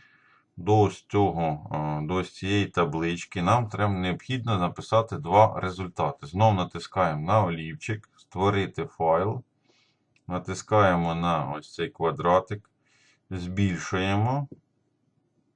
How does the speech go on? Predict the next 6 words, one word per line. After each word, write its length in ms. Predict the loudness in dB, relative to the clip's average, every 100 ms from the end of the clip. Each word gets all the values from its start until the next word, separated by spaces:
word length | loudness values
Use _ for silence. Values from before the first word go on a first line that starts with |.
| _ _ _ _ _ _ _ _ _ _ _ _ _ _ _ _ -8
Натискаємо 720 | -6 -6 -4 4 6 6 4
на 200 | 2 0
літеру, 720 | 0 -6 -6 -4 -2 -4 -6 -10 _ _ _ _ _ _ _ _ _ _ _ _ _
пишемо 760 | -2 0 0 0 0 -2 -4 -10 _ _ _
«два 680 | -14 -6 4 6 8 8 4 -4 _ _ _ _ _ _ _ _ _ -10
результати». 1400 | -4 0 2 0 -2 -4 -6 0 2 2 0 -4 -2 -2